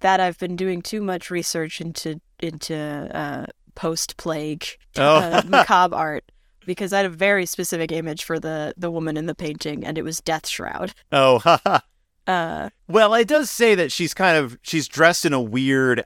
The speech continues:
Speaker 2: outfit.
Speaker 1: Mm-hmm.
Speaker 2: Like, y-, uh, it says it suggests a burial shroud.
Speaker 1: Yeah.
Speaker 2: So,
Speaker 1: Um,
Speaker 2: uh, which it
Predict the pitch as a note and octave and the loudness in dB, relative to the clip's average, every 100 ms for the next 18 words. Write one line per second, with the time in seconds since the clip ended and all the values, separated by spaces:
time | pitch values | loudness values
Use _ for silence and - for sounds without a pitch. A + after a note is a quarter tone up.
0 | - G#2+ A2+ - G2 G#2+ A2+ A#2+ G#2+ G2+ | 2 2 2 -4 -4 -4 0 0 0 -2
1 | _ _ - C#3 C#3 C3 A#2+ A#2 C#3 A3+ | _ _ -10 -4 2 2 2 2 2 2
2 | F3+ C#3+ F3 C3+ D3 D3+ - - - - | 2 0 0 2 4 4 2 -6 -4 2
3 | A#2 G#2+ F#2 A2 A2+ E2+ C#2+ - D#2 B1+ | 4 2 2 2 2 0 -6 -6 -6 -6
4 | C#2+ - C#4+ A2+ F2+ E2 E2 - - G#3 | -8 -2 0 2 2 -2 -6 -10 -4 0
5 | F#3+ A#2 F#2 D#2+ D#2 - - B2 B2 B2+ | 2 4 2 0 -6 -12 -8 -4 0 0